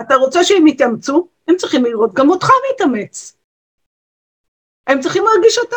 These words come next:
איתם. אז אפרופו בזום, וכשכולנו היינו בסגרים, אז כן, הם צריכים להרגיש אותך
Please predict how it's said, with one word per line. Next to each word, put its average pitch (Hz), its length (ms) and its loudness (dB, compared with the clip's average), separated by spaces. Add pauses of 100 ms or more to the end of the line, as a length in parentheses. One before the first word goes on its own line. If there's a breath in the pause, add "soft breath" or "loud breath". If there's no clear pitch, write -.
איתם. 480 440 0 (880)
אז 262 180 0
אפרופו 294 520 0
בזום, 277 560 2 (440)
וכשכולנו 294 680 0
היינו 359 260 4
בסגרים, 254 920 0
אז 262 180 -2
כן, 339 360 2
הם 226 100 -6
צריכים 311 360 0
להרגיש 294 560 0
אותך 254 240 -4